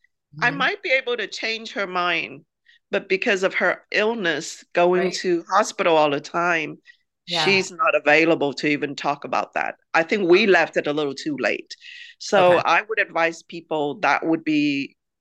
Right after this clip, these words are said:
Speaker 1: the greatest gift that you can give yourself, a peace of <laughs> mind, and also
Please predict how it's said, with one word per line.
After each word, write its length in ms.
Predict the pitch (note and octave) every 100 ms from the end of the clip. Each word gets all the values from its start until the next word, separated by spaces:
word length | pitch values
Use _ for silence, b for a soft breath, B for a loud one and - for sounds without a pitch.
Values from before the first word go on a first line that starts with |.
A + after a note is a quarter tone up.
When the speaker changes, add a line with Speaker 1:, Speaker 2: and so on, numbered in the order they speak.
| -
Speaker 1:
the 60 | D#3+
greatest 640 | D#3+ D#3+ E3 E3+ E3 -
gift 520 | D#3 D3 E3+ - - - _ _ _ _ _ _ _ _ _
that 140 | D3+ C#3
you 160 | D3 E3
can 220 | G3+ D#3
give 220 | C#3 D#3
yourself, 800 | D3 D3 - G3+ A3 F3 D#3 D#3+
a 60 | -
peace 260 | - G3 E3
of 120 | -
<laughs> 200 | G3+ G#3
mind, 400 | A#3 G#3 E3+ D#3+ -
and 160 | F3+ -
also 540 | E3+ C4 - G#3 D#3+